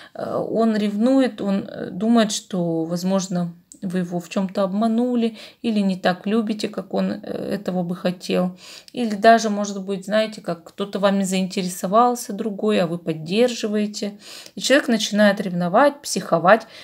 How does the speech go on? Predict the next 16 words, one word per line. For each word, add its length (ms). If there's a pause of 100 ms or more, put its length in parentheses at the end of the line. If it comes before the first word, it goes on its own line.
(160)
Вот 140
карта 300
явно 420
такая 580 (280)
агрессивная. 840 (320)
И, 520
э, 380
эмоции 480
мож-, 300
могут 340
быть 220
агрессией 580
по 100
отношению 600
к 140
вам, 280